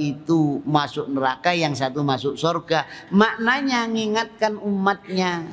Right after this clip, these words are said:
"Eh, umatku akhir zaman, hati-hati yo awakmu. Akhir zaman iku akeh aliran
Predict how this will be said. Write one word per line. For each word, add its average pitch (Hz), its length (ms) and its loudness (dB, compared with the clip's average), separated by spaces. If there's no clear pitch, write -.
"Eh, 185 160 4
umatku 180 560 0
akhir 156 400 2
zaman, 143 1040 0
hati-hati 175 880 2
yo 185 80 4
awakmu. 175 1120 0
Akhir 180 400 4
zaman 156 480 2
iku 175 240 2
akeh 170 260 2
aliran 170 960 2